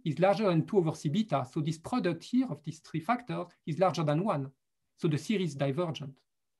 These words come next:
So you conclude that this point t, one minus epsilon times triple norm of one, is outside the domain of convergence of G beta of t. So this means that it must be larger or equal the radius of convergence.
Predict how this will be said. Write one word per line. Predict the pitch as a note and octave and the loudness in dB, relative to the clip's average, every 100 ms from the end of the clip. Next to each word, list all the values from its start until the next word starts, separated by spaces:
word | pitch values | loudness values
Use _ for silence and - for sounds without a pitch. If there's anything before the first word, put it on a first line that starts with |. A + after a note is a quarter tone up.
| _ _ _ _ _ _ _ _ _ _ | _ _ _ _ _ _ _ _ _ _
So | F#3 | -2
you | F#3 | 4
conclude | G#3 - C#4+ G3+ | 4 8 6 8
that | E3 C#3+ | 4 4
this | A#3 | 2
point | - E3 D3+ - | 4 2 4 8
t, | C#4+ A3 | 8 6
one | F3 D#3+ | 2 4
minus | D#3 C#3+ | 2 0
epsilon | D3+ D3+ C#3+ C#3+ | -4 -2 0 -2
times | C3+ B2+ B2 | -2 -6 -4
triple | - D#3 | -6 -4
norm | C3 C3 | -2 -2
of | C3 A#3+ | -2 0
one, | B3 A#3+ F3 | 0 0 -2
is | D#3 - | 0 6
outside | G#3+ A3+ - B3 F3+ D3 | 6 4 2 2 2 -2
the | D3+ | 0
domain | D#3+ F3 | 2 2
of | E3+ - | -2 -2
convergence | D3 D3+ E3+ F3 D#3+ | -2 -2 -2 -4 -4
of | B2+ | -4
G | C#3+ | -2
beta | D#3 D#3 | -4 -4
of | C3+ - | -6 -2
t. | G#3 - _ _ _ _ _ _ _ _ | -2 -2 _ _ _ _ _ _ _ _
So | D#3 | -4
this | C#3 D#3 | -2 4
means | A3+ B3+ | 6 8
that | - - | 6 0
it | D#3+ | 2
must | E3 E3 - | 2 2 2
be | D3+ | 4
larger | D#3+ G#3+ E3+ F#3 | 6 4 4 4
or | D3 | 4
equal | F#3+ A#3 F#3 | 2 4 4
the | D3+ | 4
radius | D#3 D#3+ E3 | 2 2 0
of | C#3+ | -2
convergence. | D#3 D3+ A3+ D#3 D3 C3+ | -2 0 -2 -4 -10 -16